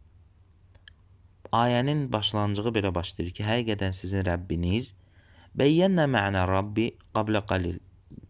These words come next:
biraz öncə deyir ki, Rəbb sözünün mənasını qeyd etmişik. "Lakin fil ayəti umurun cəddətət aleynə ləm nübeyyinhə sələfə". Lakin bu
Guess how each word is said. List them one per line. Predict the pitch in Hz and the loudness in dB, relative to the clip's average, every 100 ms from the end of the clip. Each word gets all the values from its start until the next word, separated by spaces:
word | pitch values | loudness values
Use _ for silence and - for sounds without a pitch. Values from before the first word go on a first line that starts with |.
| - - - | -20 -8 0
biraz | 147 123 | 2 0
öncə | - 107 101 95 92 | -2 -2 -2 -2 0
deyir | 92 98 | -2 -2
ki, | - 131 - - - - | -4 -6 -8 -20 -20 -12
Rəbb | - 120 117 - | -2 0 0 -4
sözünün | - 98 95 92 90 104 | -4 -2 -2 -2 -2 -2
mənasını | 113 101 95 92 - 92 95 110 - - - _ | 0 0 0 -4 -6 -4 -4 -6 -12 -20 -20 _
qeyd | - 135 113 | 0 2 2
etmişik. | 101 98 95 - - - - - | -2 -4 -6 -8 -14 -20 -18 -2
"Lakin | 110 147 156 123 | 2 2 2 -4
fil | 110 101 98 - | -2 -2 -2 -2
ayəti | 113 147 131 104 - | 0 0 0 -2 -4
umurun | - 101 107 123 120 107 107 - - | -4 -2 0 0 0 -2 -6 -14 -2
cəddətət | 131 151 135 123 107 101 | 0 2 0 -2 -2 -2
aleynə | 95 101 98 95 92 92 - - - - | 0 0 0 0 -2 -4 -14 -20 -20 -6
ləm | 117 135 127 | -2 0 0
nübeyyinhə | 101 95 92 98 98 95 92 | 0 0 0 0 -2 0 -2
sələfə". | - 90 85 87 80 - - - - | -2 -4 -4 -6 -8 -8 -18 -10 -4
Lakin | 123 - 110 | -2 0 -2
bu | 120 | 0